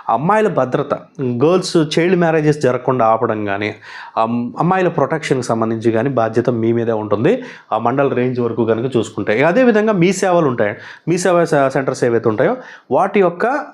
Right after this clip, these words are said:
సూపర్వైజేషన్, వాటి మీద యొక్క సూపర్వైజేషన్ కూడా మీ బాధ్యతే అయి ఉంటుంది.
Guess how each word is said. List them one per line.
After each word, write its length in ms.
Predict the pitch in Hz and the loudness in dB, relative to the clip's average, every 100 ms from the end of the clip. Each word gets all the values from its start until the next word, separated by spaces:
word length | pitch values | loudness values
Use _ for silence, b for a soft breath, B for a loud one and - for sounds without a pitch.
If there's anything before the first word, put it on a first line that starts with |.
| _ | _
సూపర్వైజేషన్, 720 | - 185 180 196 175 143 147 | -8 -4 0 2 4 4 4
వాటి 160 | 135 147 | 2 2
మీద 120 | 160 | 2
యొక్క 140 | 160 | 2
సూపర్వైజేషన్ 760 | 151 151 143 139 131 123 120 110 | 0 0 2 2 2 2 0 2
కూడా 320 | 110 160 120 B B B - | 2 2 0 B B B -2
మీ 200 | 143 196 | 0 2
బాధ్యతే 640 | 156 135 120 110 147 226 151 | 2 0 0 -4 0 2 2
అయి 200 | 139 131 | 2 2
ఉంటుంది. 380 | 120 107 151 | 0 -4 -6